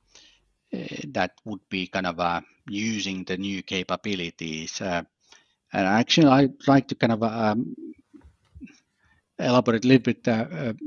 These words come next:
three use cases. Uh, E P Is is one of them, but this request to pay, uh, uh, and, and, uh, what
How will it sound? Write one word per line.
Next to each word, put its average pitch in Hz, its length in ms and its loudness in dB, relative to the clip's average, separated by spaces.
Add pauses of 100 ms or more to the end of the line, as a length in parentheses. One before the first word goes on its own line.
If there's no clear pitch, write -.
(140)
three 147 160 4
use 120 400 4
cases. 87 680 -4
Uh, 104 280 -4
E 127 100 0
P 107 180 -2
Is 95 260 -2
is 98 200 -4
one 101 160 -2
of 82 160 -8
them, 80 300 -6 (360)
but - 120 -6 (100)
this - 200 -6 (100)
request 131 460 0
to 113 80 -4
pay, 98 680 2 (500)
uh, 143 40 -6
uh, 90 600 -6 (100)
and, 92 440 -2
and, 92 320 -4
uh, 110 200 -6
what 98 200 -8